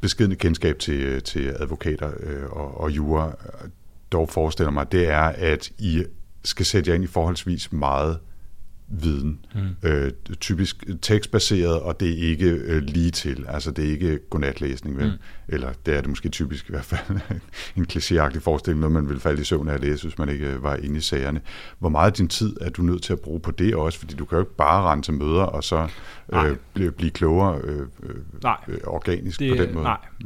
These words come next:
Speaker 2: Øh, der er... Øh, fordi man kan sige, det, øh, det vi jo, det vi jo kommer med, fordi at vi, vi rådgiver jo, øh,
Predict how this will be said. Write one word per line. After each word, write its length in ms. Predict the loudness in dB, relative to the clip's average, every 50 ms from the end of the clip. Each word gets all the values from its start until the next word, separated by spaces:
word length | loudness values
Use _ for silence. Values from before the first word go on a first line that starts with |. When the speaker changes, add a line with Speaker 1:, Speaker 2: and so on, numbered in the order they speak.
| -12 -8 -6
Speaker 2:
Øh, 320 | -4 -2 0 0 0 2 4
der 60 | 4
er... 560 | 6 6 8 6 6 6 6 6 6 6 6 6
Øh, 180 | 4 4 2 0 -2 -10 -12 -12 -10 -10 -10 -12 -14 -16 -10
fordi 200 | -6 -4 -2 0
man 160 | 0 2 2
kan 100 | 2 2
sige, 180 | 2 2 2 4
det, 300 | 4 6 6 8 8 8
øh, 380 | 8 8 8 8 6 4 4 4 4
det 120 | 4 4
vi 80 | 6 6
jo, 160 | 6 6 4 2 0
det 120 | 2 2 4
vi 40 | 4
jo 80 | 4 4
kommer 300 | 4 4 4 4 6 4
med, 160 | 4 4 2
fordi 320 | 2 0 -2 0 0 0
at 120 | -2 -2 -4 -6 -14 -16 -16 -16 -16 -18 -18 -18 -18 -14 -10
vi, 260 | -4 0 2 2 2
vi 160 | 2 2 4
rådgiver 400 | 6 8 8 8 6 6 6 4
jo, 280 | 6 6 4 4 4 4
øh, 300 | 4 2 2 2 0